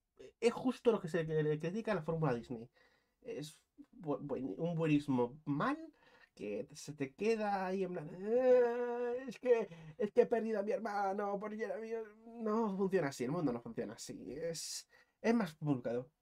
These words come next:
Oh, Dios mío, Chicken Little, Dios mío. Si podemos cambiar el tiempo, solo para que os saquen una película, Chicken Little, me acuerdo que el primer día que lo conocí estaba con el pollo bailando, oh, el Dragostea Dintei, el Numa Numa del tra-, Place to Play Star, Numa Numa, y,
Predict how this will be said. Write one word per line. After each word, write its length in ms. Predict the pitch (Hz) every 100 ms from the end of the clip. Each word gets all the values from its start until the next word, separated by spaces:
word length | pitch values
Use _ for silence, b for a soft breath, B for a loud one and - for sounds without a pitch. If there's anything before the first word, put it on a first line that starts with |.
| b b b b
Oh, 140 | 175
Dios 200 | 143 -
mío, 140 | 131 123
Chicken 280 | 190 156
Little, 240 | 123 123 120
Dios 240 | 139 135
mío. 280 | 139 120 117 b b
Si 160 | - 151
podemos 580 | 170 196 214 208 - _ _ b b b b
cambiar 340 | - 156 170 165
el 240 | 190 175
tiempo, 460 | 127 113 120 120 123
solo 200 | 202 208
para 100 | 196
que 80 | 156
os 40 |
saquen 200 | 160 143
una 180 | 180 156
película, 420 | 165 196 226 233 B B B B B
Chicken 220 | 165 -
Little, 220 | 123 120
me 100 | 127
acuerdo 440 | - 220 254 285
que 220 | - 156 135 - _ -
el 180 | 143 151
primer 200 | 160 190
día 200 | 185 160
que 60 | 143
lo 60 |
conocí 320 | 139 139 226
estaba 380 | 240 - 170 143
con 220 | 160 156
el 100 | 147
pollo 180 | - 226
bailando, 440 | 180 196 233 240 240 B B B B
oh, 540 | 175 175 170 - 208
el 140 | 185 160
Dragostea 480 | 139 131 - 196 156
Dintei, 400 | 127 123 110 113
el 180 | 143
Numa 220 | 180 208 185
Numa 240 | 170 143
del 200 | 120 127 -
tra-, 180 | 180
Place 420 | 156 214 220 220 -
to 180 | 208 196
Play 380 | 226 226 185
Star, 500 | 175 - 180 180 180
Numa 400 | 165 180 190 196
Numa, 220 | 180 165 -
y, 180 | 131